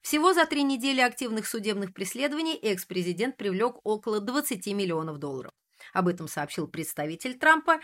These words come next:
Стивен Чунг. Большая часть этих средств привлечена продажей мерча с фотографией политика во время ареста.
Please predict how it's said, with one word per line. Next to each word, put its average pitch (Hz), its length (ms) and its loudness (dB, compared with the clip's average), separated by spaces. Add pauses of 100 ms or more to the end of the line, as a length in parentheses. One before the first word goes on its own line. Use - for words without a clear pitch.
(120)
Стивен 220 460 -4
Чунг. - 420 -6 (480)
Большая 330 360 6
часть 285 280 4
этих 247 240 0
средств 320 380 2
привлечена 240 600 2
продажей 240 460 4
мерча 233 460 0
с - 100 -4
фотографией 185 560 0
политика 220 540 0
во 196 100 4
время 175 320 0
ареста. 160 400 -2